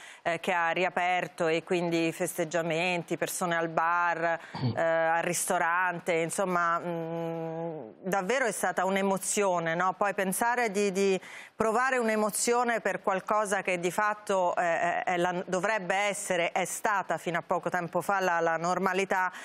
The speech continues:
Speaker 1: fa davvero impressione. Però lì, eh, sono stati vaccinati, no? Sappiamo che, eh, sono stati vaccinati a tappeto, hanno raggiunto praticamente l'immunità, eh, di gregge e quindi riaprono.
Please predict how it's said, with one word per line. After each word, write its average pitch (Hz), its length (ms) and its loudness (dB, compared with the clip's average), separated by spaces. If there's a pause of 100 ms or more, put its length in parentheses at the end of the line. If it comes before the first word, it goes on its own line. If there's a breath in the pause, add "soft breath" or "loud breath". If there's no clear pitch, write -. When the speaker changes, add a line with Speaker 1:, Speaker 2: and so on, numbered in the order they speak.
(260 loud breath)
Speaker 1:
fa 190 180 0
davvero 185 340 2
impressione. 180 640 0
Però 294 380 2
lì, 240 380 2
eh, 165 1080 2
sono 208 260 -2
stati 214 300 0
vaccinati, 170 640 -2
no? 185 160 0
Sappiamo 170 460 -2
che, 147 600 -2
eh, 143 40 -6
sono 151 180 -6
stati 160 260 -4
vaccinati 156 500 0
a 156 40 0
tappeto, 196 680 0
hanno 151 260 0
raggiunto 156 640 -2 (340 loud breath)
praticamente 170 680 0
l'immunità, 160 720 0
eh, 160 300 2
di 208 140 -2
gregge 202 640 -2
e - 180 0
quindi 202 520 2
riaprono. 160 880 0